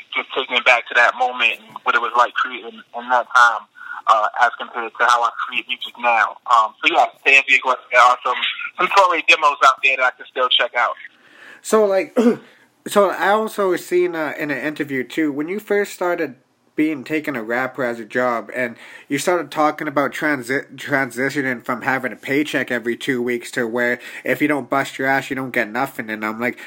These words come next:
Speaker 2: I'm wondering, like, um, how was that situation for you? Like, transitioning from a security blanket into, like, living your dream?
Speaker 1: Um, I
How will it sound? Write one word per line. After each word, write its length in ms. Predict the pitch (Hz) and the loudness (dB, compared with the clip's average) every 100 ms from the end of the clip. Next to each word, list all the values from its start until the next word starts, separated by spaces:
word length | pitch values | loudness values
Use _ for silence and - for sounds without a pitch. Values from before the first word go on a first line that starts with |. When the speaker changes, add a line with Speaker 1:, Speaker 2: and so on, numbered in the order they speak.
| - | -6
Speaker 2:
I'm 160 | 151 196 | -4 0
wondering, 500 | 190 202 190 170 143 | 0 0 0 -2 -4
like, 240 | 139 127 | -4 -4
um, 280 | 135 123 107 - - - _ _ - | -4 -4 -6 -16 -20 -20 _ _ 0
how 180 | 240 | 0
was 260 | 294 170 170 | 2 0 0
that 220 | 139 113 | -4 -4
situation 640 | - - 113 104 107 107 95 | -6 -6 -4 -2 -4 -10 -10
for 160 | 101 | -6
you? 280 | 87 82 78 - | -6 -8 -14 -12
Like, 340 | 117 110 98 - | -4 -2 -4 -6
transitioning 760 | - 131 117 120 120 123 117 | -2 -2 -2 -6 -6 -6 -6
from 160 | - 120 | -4 -6
a 40 | 117 | -6
security 560 | 117 - 123 117 117 | -8 -4 0 0 -2
blanket 500 | 113 117 113 - 107 | -6 -6 -6 -6 -6
into, 340 | 101 107 123 110 | -6 -6 -4 -2
like, 380 | 101 95 - - - _ _ _ 131 120 _ - | -4 -4 -10 -20 -20 _ _ _ -20 -20 _ -2
living 320 | 131 117 117 | 0 0 -2
your 140 | 107 | -6
dream? 460 | 98 104 98 85 82 - _ _ _ _ _ _ _ _ _ _ _ _ _ - | -6 -8 -8 -12 -16 -20 _ _ _ _ _ _ _ _ _ _ _ _ _ -4
Speaker 1:
Um, 400 | 127 135 143 143 | 0 2 0 -4
I 160 | 127 | -16